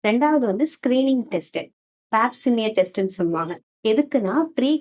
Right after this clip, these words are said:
கேன்சரஸ் லீஷன் இல்லாட்டி ஏர்லியரா இந்த கேன்சர் டயக்னோஸ் பண்ணதுக்காக இந்த டெஸ்ட் பண்றாங்க. இது வந்து இருபத்தஞ்சு வயசுல இருந்து அறுபத்தஞ்சு வயசு வரைக்கும் இருக்கிற எல்லா ஃபீமேல்ஸும் every three years once இந்த ஸ்கிரீனிங் டெஸ்ட்டை வந்து பண்ணணும். இது வந்து ரொம்ப,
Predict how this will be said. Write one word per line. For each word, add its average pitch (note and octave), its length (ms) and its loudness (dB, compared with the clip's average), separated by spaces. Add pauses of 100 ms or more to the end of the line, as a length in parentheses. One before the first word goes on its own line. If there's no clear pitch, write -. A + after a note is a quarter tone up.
கேன்சரஸ் B3 480 -2
லீஷன் G#3 500 -2
இல்லாட்டி G3 280 0 (160)
ஏர்லியரா C4 440 2
இந்த A3+ 240 -2
கேன்சர் F#3+ 220 -2
டயக்னோஸ் G3+ 640 -2
பண்ணதுக்காக F3 380 0
இந்த G#3 140 2
டெஸ்ட் F#3+ 380 -4
பண்றாங்க. E3+ 500 -6 (260)
இது A#3 180 0
வந்து A3+ 360 0
இருபத்தஞ்சு B3 440 0
வயசுல G#3 280 0
இருந்து C4 280 2
அறுபத்தஞ்சு G#3+ 540 0
வயசு G#3+ 320 0
வரைக்கும் G#3+ 300 -2
இருக்கிற F#3+ 320 -2
எல்லா G#3+ 440 0
ஃபீமேல்ஸும் G3+ 560 -2 (120)
every A3+ 540 0
three A#3 280 2
years A#3+ 140 0 (120)
once F3+ 360 -2
இந்த G3+ 540 2
ஸ்கிரீனிங் A3+ 540 -2
டெஸ்ட்டை F3+ 220 -2
வந்து F3+ 260 -2
பண்ணணும். F3 300 -6 (320)
இது A3+ 240 2
வந்து A#3 280 2
ரொம்ப, B3+ 420 2